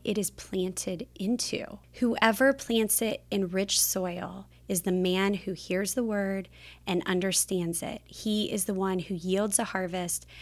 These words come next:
and produces now a hundredfold, now sixty, now thirty. We have got to think about where the heck our seeds are going in our family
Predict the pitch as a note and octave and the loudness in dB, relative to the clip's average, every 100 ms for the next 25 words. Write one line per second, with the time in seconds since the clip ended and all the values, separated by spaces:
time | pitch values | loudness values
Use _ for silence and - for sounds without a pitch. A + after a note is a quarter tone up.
0 | - - F3 - F3+ F#3+ F3+ G3 F3 F3 | -12 -4 -4 -2 -2 0 0 0 0 0
1 | E3+ F3+ F3+ E3 F#3+ F3 E3 D#3+ - F3 | 0 -2 -4 -6 -4 -4 -4 -6 -8 -6
2 | F3+ F#3 F3+ - - G3 - F3+ F3 F3 | -6 -6 0 2 2 0 -4 -2 -2 -2
3 | E3+ - G#3 F#3 F3 D#3 - - - G3 | -6 0 2 2 0 -6 -10 -16 -6 4
4 | C4+ G4+ - B4 - - F#3 G3 - - | 6 6 4 -8 -8 -2 0 0 -2 -2
5 | - C#4 C#4 - - A3+ B3 F#3 D#3 D#3 | 0 0 -2 -6 2 2 2 -2 0 0
6 | - - F#3+ A3 D#4+ F#4+ - - B3 A#3+ | -2 -8 -6 -2 -2 -2 -2 2 2 0
7 | - G#3+ F3 - A3 A3+ G#3+ - - G3 | -2 0 2 2 4 2 2 -2 -2 -4
8 | E3+ F#3 F3+ F3 E3+ - F3+ E3+ E3+ - | 0 2 2 2 0 -2 -2 -2 -4 -6
9 | F#3+ F3+ F3+ F#3+ G#3+ G#3+ | -4 -2 -2 -4 -8 -12